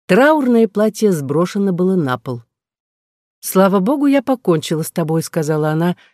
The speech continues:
и оттолкнула его ногой прочь с дороги, идя к камину, чтобы позвонить в колокольчик. "Где мой сынок?" — спросила она, когда вошла в комнату квартирная хозяйка.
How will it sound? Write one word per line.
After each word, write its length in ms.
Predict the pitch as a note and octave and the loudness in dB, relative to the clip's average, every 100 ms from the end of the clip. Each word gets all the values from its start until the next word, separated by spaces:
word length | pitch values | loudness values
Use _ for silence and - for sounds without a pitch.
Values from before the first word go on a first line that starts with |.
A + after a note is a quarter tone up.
| _ - | _ -2
и 60 | G3 | 0
оттолкнула 680 | F3+ - G3+ G3 F#3 F3 D#3 | 0 0 0 0 0 0 0
его 220 | D3+ D#3 | 0 0
ногой 340 | D#3+ D3+ E3 | 0 0 -2
прочь 300 | - D#3+ C3+ | 0 -2 -2
с 40 | B2+ | -2
дороги, 520 | C#3+ C#3+ D#3+ F#3+ F#3 _ _ _ _ _ _ _ - | -2 0 0 -2 -4 _ _ _ _ _ _ _ -4
идя 260 | E3+ D3 D3 | -2 0 -2
к 40 | |
камину, 400 | D3+ F3 C4 B3 | -2 0 0 -2
чтобы 300 | - G#3 F3+ | -2 -2 -2
позвонить 480 | F#3 D3 D#3+ F3+ F#3 | -2 -4 -2 -2 -4
в 80 | - | -8
колокольчик. 720 | F3 E3 C#3 B2 - _ _ _ _ _ _ _ _ _ _ - | -6 -6 -6 -8 -12 _ _ _ _ _ _ _ _ _ _ -4
"Где 300 | F3+ F3 A3 | 0 2 4
мой 120 | D#4+ | 2
сынок?" — 500 | - C#4 E3+ G#3 - | 0 0 2 0 -6
спросила 560 | - - G#3 - A3 A3+ | -14 -6 -4 -2 0 0
она, 280 | A3 A3 - _ _ _ - | 2 0 -4 _ _ _ -4
когда 300 | F3 E3 F3+ | -2 2 2
вошла 300 | F3+ - F3 | 2 0 -4
в 80 | - | -2
комнату 400 | G#3 G#3 F3+ F#3 | -2 0 0 -4
квартирная 640 | - F3 F3 F#3 F3 E3+ | -2 -4 -2 -2 0 0
хозяйка. 640 | E3 E3+ D3 C#3+ B2 C3+ | -2 -4 -2 -4 -4 -10